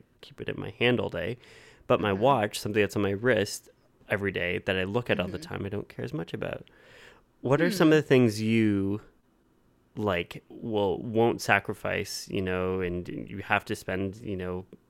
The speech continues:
Speaker 1: the most on, you want the best, and other things you don't care about?
Speaker 2: This was actually hard for me because my spending habits have changed so dramatically in the last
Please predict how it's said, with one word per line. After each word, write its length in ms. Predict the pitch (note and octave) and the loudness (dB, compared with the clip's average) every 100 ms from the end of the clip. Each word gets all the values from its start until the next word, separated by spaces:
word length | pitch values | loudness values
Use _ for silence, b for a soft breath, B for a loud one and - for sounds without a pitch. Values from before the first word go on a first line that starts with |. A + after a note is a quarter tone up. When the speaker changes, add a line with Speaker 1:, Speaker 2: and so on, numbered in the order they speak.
| - | -6
Speaker 1:
the 80 | G#2+ | -2
most 300 | G2 F#2 - | -2 -2 -4
on, 180 | F#2+ F2+ | -4 -4
you 120 | F#2 | -4
want 180 | G2 G2 | -2 -2
the 80 | |
best, 280 | F#2+ F#2+ - - | -4 -6 -8 -8
and 120 | G#2+ | -6
other 180 | F#2+ G2 | -8 -10
things 200 | G#2 F#2 | -10 -10
you 100 | F#2+ | -8
don't 300 | F#2+ F#2 F#2+ | -6 -6 -8
care 200 | - - | -12 -10
about? 360 | - - - _ _ _ _ _ _ _ _ - - b b b b b - | -8 -8 -10 _ _ _ _ _ _ _ _ -20 -20 b b b b b -2
Speaker 2:
This 240 | G3+ G#3 | 0 2
was 160 | G4+ G4+ | 2 4
actually 420 | A#3 - B3+ B3 | 2 0 0 0
hard 400 | A#3 F3+ C#3+ E3+ | 0 0 0 -2
for 160 | - A3+ | -6 -4
me 160 | A#3+ | -4
because 460 | A#3 A3 - F#3 F3+ | -6 -6 -6 -6 -6
my 140 | F#3 | -8
spending 500 | F3+ - E3 E3 G3 | -10 -8 -8 -6 -6
habits 400 | A3 G#3+ G#3 G#3+ - | -6 -6 -6 -8 -10
have 140 | A3 | -12
changed 760 | - - D#3 D#3+ D#3 E3 - - | -12 -10 -8 -8 -10 -12 -14 -18
so 400 | - - E3+ E3+ | -16 -12 -8 -8
dramatically 1120 | F3 F#3+ F3 D3 C#3+ - - C#3+ C#3 C#3+ E3 b b b b b b _ | -6 -6 0 0 -2 -8 -10 -8 -6 -8 -10 b b b b b b _
in 180 | - F#3 | -8 -4
the 140 | F3 | -4
last 800 | E3 D3+ C#3 F#2+ - - - - | 0 2 2 2 -4 -16 -18 -18